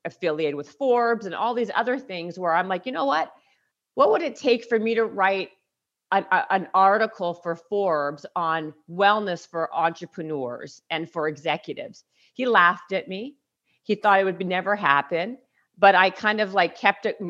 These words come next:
I kept on, like, pushing a little bit in a nice, nice way. Eventually, he gave me the name of an editor there that he worked with.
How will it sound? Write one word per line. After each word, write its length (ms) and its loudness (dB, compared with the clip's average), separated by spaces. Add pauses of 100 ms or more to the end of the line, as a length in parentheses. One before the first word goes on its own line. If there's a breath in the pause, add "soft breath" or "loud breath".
I 80 0
kept 340 -2
on, 160 0
like, 180 -4
pushing 420 -6
a 40 -4
little 240 -4
bit 280 0
in 100 -2
a 60 -2
nice, 440 -6 (220)
nice 560 -4
way. 460 -4 (220)
Eventually, 520 -2
he 120 -4
gave 180 -2
me 60 -8
the 100 -6
name 300 -2
of 80 -8
an 140 -4
editor 400 0
there 240 0
that 140 -4
he 100 -10
worked 340 -8
with. 240 -4